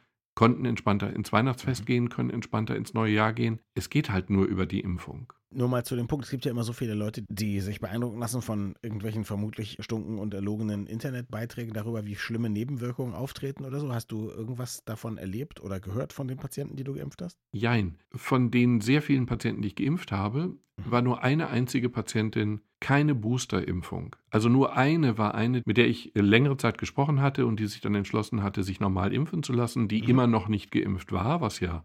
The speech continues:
Speaker 1: ganz ungewöhnlich ist, vor vier Wochen erst, die jetzt aber ihre erste Impfung hat und in einer Woche vermutlich ihre zweite bekommt. Alle anderen waren geboostert. Das sind ja keine Impfgegner, die geboostert werden.
Speaker 2: Klar.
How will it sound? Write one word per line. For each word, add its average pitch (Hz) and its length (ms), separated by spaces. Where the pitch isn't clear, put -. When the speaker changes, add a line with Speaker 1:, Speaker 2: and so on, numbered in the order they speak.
Speaker 1:
ganz - 180
ungewöhnlich 127 560
ist, 127 240
vor 107 280
vier 123 340
Wochen 131 520
erst, 127 480
die 107 160
jetzt 117 180
aber 101 220
ihre 101 200
erste 107 260
Impfung 95 320
hat - 260
und 85 240
in - 260
einer 110 220
Woche 101 180
vermutlich 92 420
ihre 92 160
zweite 120 260
bekommt. 107 400
Alle 120 220
anderen 131 280
waren 110 160
geboostert. 107 560
Das - 140
sind 123 180
ja 98 80
keine 98 240
Impfgegner, 107 560
die 82 140
geboostert 95 520
werden. 90 280
Speaker 2:
Klar. - 260